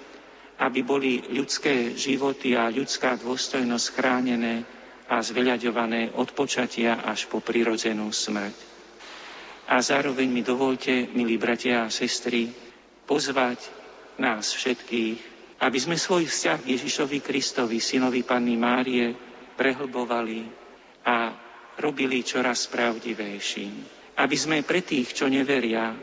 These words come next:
neboli prekážkou, ale naopak pomocou na ceste poznania Boha, na ceste, ktorá je cestou nádeje,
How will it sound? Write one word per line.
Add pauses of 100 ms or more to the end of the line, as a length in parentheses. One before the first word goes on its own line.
(320)
neboli
prekážkou, (720)
ale
naopak
pomocou
na
ceste
poznania
Boha, (400)
na
ceste,
ktorá
je
cestou
nádeje,